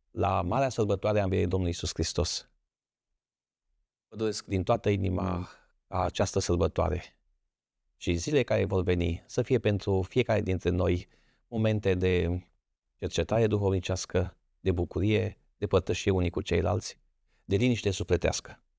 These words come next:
În același timp, citind din Sfânta Scriptură, în Evanghelia după Marcu, capitolul șaisprezece, găsim scris următoarele. După ce a trecut ziua sabatului, Maria Magdalena,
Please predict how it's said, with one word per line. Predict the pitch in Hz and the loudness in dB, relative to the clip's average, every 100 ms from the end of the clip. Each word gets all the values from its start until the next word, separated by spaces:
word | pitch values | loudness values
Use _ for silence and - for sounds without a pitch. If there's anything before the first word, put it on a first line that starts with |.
| _ _ _ | _ _ _
În | 139 | 0
același | 143 - 147 | 0 2 0
timp, | - 170 | 0 -6
citind | - 113 135 135 | -4 -2 2 2
din | 107 101 95 87 | 2 2 0 -4
Sfânta | 90 - 101 | -4 0 0
Scriptură, | 98 85 - 110 101 | 0 -4 -2 2 2
în | 85 | 0
Evanghelia | 92 95 98 | 0 2 2
după | - | 2
Marcu, | 85 98 120 - | 0 0 0 -4
capitolul | 90 90 87 80 | -2 0 0 0
șaisprezece, | 80 - 113 - 104 101 101 104 _ _ _ _ _ _ _ _ _ _ - | 0 0 0 0 0 0 -4 -6 _ _ _ _ _ _ _ _ _ _ -10
găsim | 131 151 | -6 -6
scris | 131 120 - | -8 -8 0
următoarele. | 98 92 - - - _ _ _ _ _ _ _ _ _ _ _ _ _ _ _ _ _ _ _ _ | 0 2 0 -4 -10 _ _ _ _ _ _ _ _ _ _ _ _ _ _ _ _ _ _ _ _
După | 117 120 | -2 0
ce | 208 | 2
a | |
trecut | - 151 143 | 0 -2 0
ziua | 135 | 2
sabatului, | 120 107 92 127 127 123 | 2 0 0 0 0 0
Maria | 101 104 131 | 2 2 2
Magdalena, | 113 104 95 90 78 - | 0 0 2 0 -2 -10